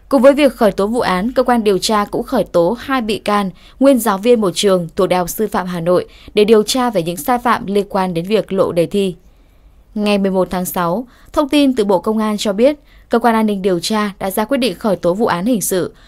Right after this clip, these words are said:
lợi dụng chức vụ quyền hạn trong khi thi hành công vụ xảy ra tại Bộ Giáo dục và Đào tạo.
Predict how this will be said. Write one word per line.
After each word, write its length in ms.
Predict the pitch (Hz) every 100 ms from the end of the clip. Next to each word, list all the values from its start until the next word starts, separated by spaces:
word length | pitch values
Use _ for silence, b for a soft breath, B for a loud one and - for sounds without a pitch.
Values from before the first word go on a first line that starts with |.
| b
lợi 240 | 240 233
dụng 200 | 190 202
chức 220 | 196 330 302
vụ 160 | 190
quyền 220 | 175 196
hạn 240 | 190 190 -
trong 240 | - 220
khi 200 | 220 226
thi 120 | 220
hành 180 | 208 165
công 140 | 185 180
vụ 280 | 196 175 - b
xảy 220 | b 233 185
ra 180 | 233
tại 140 | 240 196
Bộ 180 | 202 143
Giáo 160 | 180
dục 180 | 214 226
và 80 | 156
Đào 160 | 156 147
tạo. 260 | 170 160